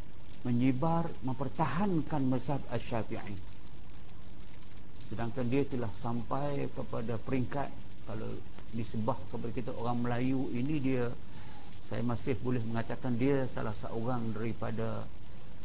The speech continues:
mujtahid mazhabi, ahli ijtihad dalam mazhab Syafi'i. Dia tidak keluar mazhab Syafi'i. Dia mengaku dalam semua kitab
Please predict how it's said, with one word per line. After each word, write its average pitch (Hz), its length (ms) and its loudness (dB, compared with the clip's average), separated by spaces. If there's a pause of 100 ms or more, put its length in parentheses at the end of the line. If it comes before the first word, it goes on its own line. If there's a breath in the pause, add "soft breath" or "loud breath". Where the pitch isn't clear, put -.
(240)
mujtahid 123 800 0 (160)
mazhabi, 127 720 2 (2000)
ahli 131 280 0 (160)
ijtihad 143 600 0 (240)
dalam 123 240 0
mazhab 131 440 2 (160)
Syafi'i. 131 480 2 (1800)
Dia 110 120 0
tidak 123 240 0
keluar 127 360 4 (280)
mazhab 113 320 0
Syafi'i. 135 480 2
Dia 139 160 4
mengaku 143 560 2
dalam 120 280 0
semua 139 240 2
kitab 143 280 2